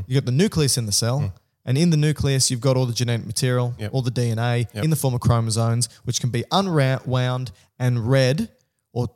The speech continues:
Speaker 1: transcribed into R N A, and then that R N A can be exported out of the nucleus to the cytoplasm, and there where there's ribosomes, they read that R N A into amino acids that spontaneously fold into proteins,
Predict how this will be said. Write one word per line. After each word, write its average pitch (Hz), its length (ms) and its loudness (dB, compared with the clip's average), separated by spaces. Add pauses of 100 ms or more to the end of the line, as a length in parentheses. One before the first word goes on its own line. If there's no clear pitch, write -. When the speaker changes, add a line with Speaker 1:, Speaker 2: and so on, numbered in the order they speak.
(120)
Speaker 1:
transcribed 127 1300 2
into 123 420 0
R 131 240 0
N 120 80 0
A, 180 300 -2 (380)
and 123 140 0
then 123 120 4
that 123 240 0
R 131 280 2
N 120 80 0
A 120 200 0
can - 200 -6
be 117 140 -2
exported 160 600 0
out 135 380 -2 (260)
of 117 120 -4
the 123 60 0
nucleus 123 480 -2
to - 120 -8
the - 60 -8
cytoplasm, 170 680 0 (280)
and 127 160 2
there 135 200 4
where 123 120 2
there's 113 180 0
ribosomes, 127 840 2 (120)
they 131 320 0
read 127 340 2
that 123 160 -2
R 120 240 -2
N 117 80 -4
A 113 180 -4
into 120 340 -2
amino 110 420 -2
acids 101 320 -4
that 104 140 -6 (120)
spontaneously 117 800 -4
fold 104 300 -2
into 107 180 -8
proteins, 120 540 0